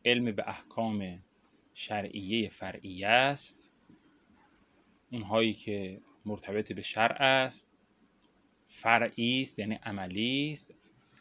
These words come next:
از روی دلایل و ادله تفصیلی.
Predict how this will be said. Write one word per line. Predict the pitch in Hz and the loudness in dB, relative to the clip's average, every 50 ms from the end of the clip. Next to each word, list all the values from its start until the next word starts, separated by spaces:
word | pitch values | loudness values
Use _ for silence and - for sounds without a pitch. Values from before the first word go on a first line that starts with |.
| - | -6
از | 117 104 98 90 98 | -6 -6 -4 -4 -4
روی | 104 120 135 143 151 151 156 156 156 156 156 160 156 - - 107 98 95 | -4 -2 -2 0 0 0 0 0 -2 -2 -4 -6 -8 -10 -12 -16 -10 -4
دلایل | - 107 95 98 98 98 98 - 113 131 143 139 | -4 -2 -2 -2 -2 -2 -2 -2 -2 -2 -2 -4
و | 139 - | -6 -6
ادله | - 107 85 98 95 92 95 98 123 135 151 | -6 -6 -6 -6 -6 -6 -4 -4 -4 -4 -4
تفصیلی. | - - - 101 - - - - - 101 101 90 110 120 110 98 95 | -6 -6 -8 -10 -8 -8 -10 -10 -10 -12 -8 -4 -2 -2 -2 -2 -6